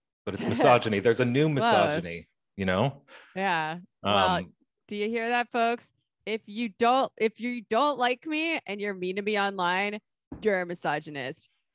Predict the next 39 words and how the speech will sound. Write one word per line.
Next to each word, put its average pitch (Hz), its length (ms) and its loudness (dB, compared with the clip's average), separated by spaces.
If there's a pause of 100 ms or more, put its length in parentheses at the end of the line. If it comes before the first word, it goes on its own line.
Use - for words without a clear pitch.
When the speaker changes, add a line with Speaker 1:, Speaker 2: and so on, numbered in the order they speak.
(140)
Speaker 2:
Deal 156 200 2
with 143 120 0
it. 131 240 -6 (280)
Speaker 1:
Oh, 101 720 2 (380)
the - 80 -14
truth 110 240 2
is - 100 -2
coming 98 220 2
out 90 160 2
now. 87 400 -2
Speaker 2:
<laughs> 285 560 -10
Speaker 1:
But 147 120 4
I 156 80 8
mean, 170 260 2 (100)
I 147 60 2
mean, 156 160 4
I, 143 180 4
on 143 240 0
top 196 240 0
of 151 140 -8
that, 120 320 4 (180)
there's 113 200 -4
also 123 340 0
the 110 100 -8
fact 104 360 -2
that, 98 120 -6
like, 98 240 -8 (920)
this, 131 180 -4
this 175 160 0
is 170 80 -2
another 147 200 4
one 127 140 0
of 110 60 -2
the, 101 240 -2
the 90 120 -8
kind 98 300 -8
of 90 100 -10
paradoxes 92 840 0
that 82 180 -4